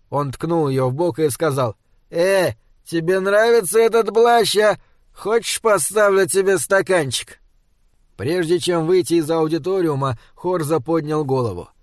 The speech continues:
Животные наверху прекратили схватку. Под сверкающим ободом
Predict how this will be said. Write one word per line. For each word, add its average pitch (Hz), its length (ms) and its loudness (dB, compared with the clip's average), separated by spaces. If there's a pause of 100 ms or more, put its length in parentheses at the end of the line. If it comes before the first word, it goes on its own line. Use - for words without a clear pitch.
(180)
Животные 147 580 -4
наверху 147 460 -2
прекратили 147 680 -4
схватку. 120 520 -10 (340)
Под 117 180 -8
сверкающим 139 680 -2
ободом 151 380 0